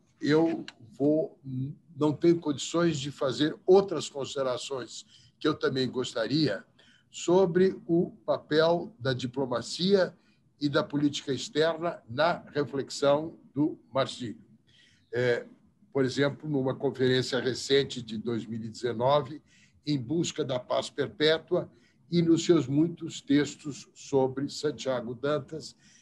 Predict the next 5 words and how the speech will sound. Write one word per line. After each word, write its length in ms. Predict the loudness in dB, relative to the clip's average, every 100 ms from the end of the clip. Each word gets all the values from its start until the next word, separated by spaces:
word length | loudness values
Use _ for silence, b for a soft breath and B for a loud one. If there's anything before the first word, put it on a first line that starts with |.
| b 2
e 120 | 6
a 80 | 6
oxigenação, 1160 | 4 0 0 0 0 0 -2 -2 0 0 -2 -4
oxigenação 1120 | -2 -2 -4 -6 -2 0 -2 -2 0 0 -2 -10 B B B 0
da 300 | 2 2